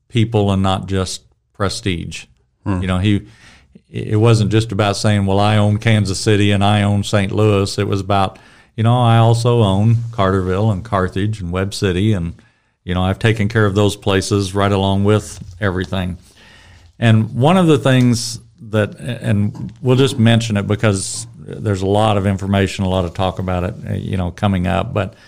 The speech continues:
Speaker 1: if you, <clears throat> excuse me, if you look at, um, Solomon's life, and we know because, uh, we know what's coming up in these stories. You know,
Speaker 2: Mm-hmm.
Speaker 1: we've heard all the stories. And you just slowly,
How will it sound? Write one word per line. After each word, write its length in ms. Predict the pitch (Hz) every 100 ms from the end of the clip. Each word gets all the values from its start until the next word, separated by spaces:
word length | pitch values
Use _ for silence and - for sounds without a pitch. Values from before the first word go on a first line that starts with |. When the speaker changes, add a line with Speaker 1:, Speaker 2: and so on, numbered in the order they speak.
| - - - - - _ _ _ _ -
Speaker 1:
if 240 | 127 117
you, 320 | 139 135 - - _
<clears throat> 0 | - - - - 226 - 120 - - _
excuse 300 | - 143 123
me, 120 | 90 - - _ _ _ _ _ - -
if 200 | - 120
you 80 | 139
look 200 | 165 170
at, 100 | 117 - - _
um, 420 | 107 101 92 90 95 -
Solomon's 540 | - 117 117 104 101
life, 300 | 104 98 98
and 160 | 101 101
we 140 | 117
know 320 | 120 104 101 101
because, 480 | 104 107 95 - - - _ _ _ _
uh, 220 | 95 92 101
we 160 | 98 107
know 140 | 101
what's 240 | 95 98 -
coming 260 | 110 98
up 160 | 98 95
in 100 | 95
these 140 | 95 92
stories. 600 | - 92 87 90 87 - -
You 140 | 101 92
know, 60 |
Speaker 2:
Mm-hmm. 60 | 92
Speaker 1:
we've 140 | 95
heard 160 | 95 95
all 160 | 95 92
the 120 | 92
stories. 500 | - 90 87 87 85 - - - - - _ _ _ _ _ _ _
And 180 | 117 117
you 100 | 113
just 680 | 117 127 143 - - -
slowly, 1000 | - 135 135 143 139 139 135 135 135 131